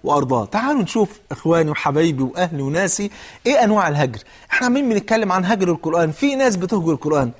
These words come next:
يعني إيه بيهجر القرآن؟ يعني ما بيقراش قرآن وبس؟ لا، ده الهجر أنواع كتيرة جدًا.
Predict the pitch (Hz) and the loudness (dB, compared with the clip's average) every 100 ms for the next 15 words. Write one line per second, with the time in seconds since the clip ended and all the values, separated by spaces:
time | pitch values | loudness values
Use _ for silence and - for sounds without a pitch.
0 | - _ 196 202 240 262 220 165 147 - | -18 _ -4 0 0 2 2 0 -2 -2
1 | 143 135 110 - - - - 143 156 160 | -2 -2 -4 -6 -16 -20 -4 0 2 0
2 | 160 165 151 160 156 151 220 - 214 208 | -2 -2 0 0 2 2 2 0 -2 0
3 | 202 196 247 - 180 220 254 202 196 247 | 2 2 0 -2 -2 -2 0 0 2 2
4 | 220 196 226 226 208 247 226 214 160 127 | 2 2 0 0 -2 0 0 0 0 -2